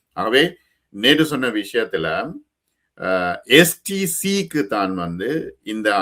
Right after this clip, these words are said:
ஆயுதங்கள் மற்றும் ஆயுத வாகனங்கள் சென்றிருக்கின்றன, ஹவுதிகளுக்கு இல்லை.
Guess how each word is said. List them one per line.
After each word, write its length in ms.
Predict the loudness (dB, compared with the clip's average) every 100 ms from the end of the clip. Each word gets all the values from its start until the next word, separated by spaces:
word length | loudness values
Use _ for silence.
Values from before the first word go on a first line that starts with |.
| 0
ஆயுதங்கள் 720 | -2 0 2 2 0 0 0
மற்றும் 500 | -2 -2 -2 -4 -6 _ _
ஆயுத 540 | 2 2 4 2 0 4
வாகனங்கள் 680 | 6 6 4 0 2 0 0
சென்றிருக்கின்றன, 800 | -4 0 0 0 -2 -2 -2 -4 -8 _ _ 0
ஹவுதிகளுக்கு 640 | 4 4 2 2 4 2
இல்லை. 320 | 0 0 -2